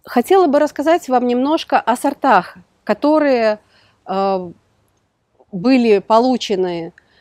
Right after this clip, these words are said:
э, различными селекционерами мира. Ну, прежде всего, селекцией чубушника занимался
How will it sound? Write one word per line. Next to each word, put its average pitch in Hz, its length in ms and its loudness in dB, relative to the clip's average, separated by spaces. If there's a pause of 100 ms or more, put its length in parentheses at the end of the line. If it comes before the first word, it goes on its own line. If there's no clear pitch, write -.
(320)
э, 190 280 6
различными 240 600 2
селекционерами 214 1160 0 (120)
мира. 185 540 2 (200)
Ну, 262 300 2
прежде 302 340 2
всего, 254 380 0
селекцией 240 580 -2
чубушника 233 600 -6
занимался 214 800 0